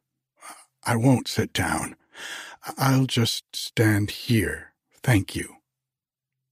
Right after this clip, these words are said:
She leaned against the wall, tapping with her foot, pulling up her gloves,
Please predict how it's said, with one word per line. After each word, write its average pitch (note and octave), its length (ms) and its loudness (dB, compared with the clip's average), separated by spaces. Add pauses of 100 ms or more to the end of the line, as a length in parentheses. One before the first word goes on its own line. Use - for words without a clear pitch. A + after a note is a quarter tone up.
(200)
She - 260 0
leaned C3 480 8
against G#2 400 0
the A2+ 80 0
wall, F#2 580 -2 (560)
tapping A#2+ 480 4
with A#2 160 2
her C3 140 4
foot, - 480 -6 (800)
pulling D3+ 360 8
up C#3 200 2
her D#3 120 6
gloves, G2+ 720 2